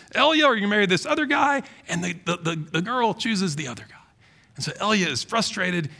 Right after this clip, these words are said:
He leaves the whole country. He gets in the boat. He drives all, or sails over to America. But here's the thing. When Madame Zeroni said to him, "You're gonna do this, and you're gonna carry this pig up and down the mountain," he, he said,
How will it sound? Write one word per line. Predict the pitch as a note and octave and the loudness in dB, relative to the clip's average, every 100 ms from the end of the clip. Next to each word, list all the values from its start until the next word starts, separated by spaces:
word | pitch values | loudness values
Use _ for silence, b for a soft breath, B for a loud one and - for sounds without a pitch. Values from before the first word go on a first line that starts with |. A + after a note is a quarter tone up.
| B | B
He | - D3 | -4 0
leaves | E3+ A3+ B3+ A#3+ E3+ - | 0 0 2 2 0 -2
the | D3+ | -2
whole | C#3 A#3 G#3 | 0 0 0
country. | - B3 A3 G#3 | 0 0 0 0
He | D#3+ | 0
gets | G#3 A3 | -2 -2
in | G3+ | -2
the | |
boat. | F3 G3+ | 0 2
He | E3 | 0
drives | D#3 B3+ C4+ A#3+ G#3 | -2 -2 0 0 0
all, | G3+ | -2
or | F#3+ F3+ - F3 E3+ E3 | 0 -2 -4 -12 -12 -10
sails | - C#4 B3 G3 | -2 0 2 2
over | G#3+ F#3+ F3+ | 0 0 -2
to | G3 | -2
America. | E3 E3+ E3+ - D#3+ B B | -2 0 -2 -2 -6 B B
But | F#3+ | 4
here's | D#4+ C4 | 4 2
the | A#3 | -4
thing. | F#3 E3+ - _ b b b b b | -12 -14 -18 _ b b b b b
When | - G3+ | 2 4
Madame | A#3 F4+ D4+ | 6 4 0
Zeroni | A#3 A#3 F#3+ | 2 2 0
said | - G#3 F#3+ | 0 0 0
to | |
him, | D3 B2 A#2 B2+ - b b b b b _ _ _ _ | 0 -2 -4 -10 -14 b b b b b _ _ _ _
"You're | - D#3+ | -4 -2
gonna | G#3 G3 | 2 2
do | C#3+ A3+ | 2 0
this, | F3 G#2 C3+ - | 0 -4 -8 -8
and | C3 | -4
you're | C#3+ | -4
gonna | C#3+ | -4
carry | - F3+ F3 | -2 0 0
this | E3 | -2
pig | - F3+ D#3+ | -4 -2 0
up | D#3+ | -2
and | |
down | D3+ | -4
the | C#3+ | -4
mountain," | D3 E3 A#2+ B - | -4 -4 -6 B -18
he, | C#3+ - | -18 -12
he | B2+ C#3 | -8 -6
said, | D#3 B2+ | -4 -6